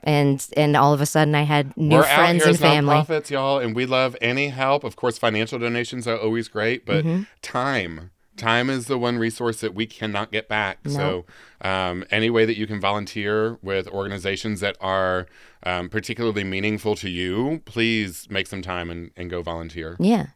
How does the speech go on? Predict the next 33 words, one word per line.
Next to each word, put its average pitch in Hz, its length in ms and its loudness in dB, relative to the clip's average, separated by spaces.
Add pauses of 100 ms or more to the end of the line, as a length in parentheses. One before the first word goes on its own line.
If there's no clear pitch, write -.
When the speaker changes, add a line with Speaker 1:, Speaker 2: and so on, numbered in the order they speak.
Speaker 1:
And 170 200 2
get, 202 240 4 (120)
maybe 165 380 0
get 165 200 2
your 160 260 4
business 156 480 2
involved 143 440 2
in 151 140 0
those, 156 300 0
because 139 580 -2 (260)
that 165 120 -6
can 175 100 -4
only 160 180 0
help 147 220 -2
your 131 80 -2
business. 139 500 -2
Like, 131 300 -2
Speaker 2:
Yeah. 330 200 -4
Speaker 1:
th-, - 260 -10
like, 131 180 -2
showing 156 440 2
them 143 220 0
that, 135 280 2 (420)
uh, 123 300 0 (160)
this 156 240 -2
kind 147 240 -2
of 139 40 -2
inclusivity 143 920 -2 (580)
is 131 420 0
worth 139 380 0
it, 160 160 4 (140)
and 135 180 0
it's - 260 -4